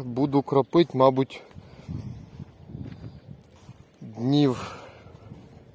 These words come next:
через сім, десь через недільку, коли дощі тільки-тільки скінчаться, якраз обгорну. Бадилля максимально вилізе за цю неділю.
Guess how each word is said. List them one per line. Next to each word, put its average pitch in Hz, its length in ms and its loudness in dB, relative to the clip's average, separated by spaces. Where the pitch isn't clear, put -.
через - 680 4
сім, 160 520 0
десь 120 180 0
через 135 320 6
недільку, 135 480 0
коли 127 260 4
дощі 127 380 2
тільки-тільки 123 640 -4
скінчаться, 127 840 -2
якраз 127 500 2
обгорну. 131 680 -2
Бадилля 117 920 6
максимально 127 840 4
вилізе 131 520 2
за 113 140 0
цю 123 180 -8
неділю. 110 540 -4